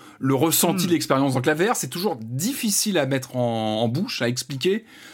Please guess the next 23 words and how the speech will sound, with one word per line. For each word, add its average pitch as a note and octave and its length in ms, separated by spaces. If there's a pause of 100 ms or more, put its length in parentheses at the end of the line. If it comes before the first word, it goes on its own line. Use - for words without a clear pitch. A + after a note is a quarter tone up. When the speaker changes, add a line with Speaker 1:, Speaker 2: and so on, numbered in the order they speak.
(140)
Speaker 1:
Euh, A2+ 200
donc C#3 220
c'était E3 220
un F#3 120
peu F#3+ 160
un, E3+ 180
un D3 80
de D3+ 60
mes D#3 100
challenges D#3 580
en A#2 360
évoquant, D3 680
euh, G2+ 240
le G#2 240
portage, B2+ 520
donc, G#2+ 360
sur A2+ 140
MetaQuest B2 640
de, G2+ 220
de G2 80
Resident G#2+ 280
Evil G#2 300
quatre. - 240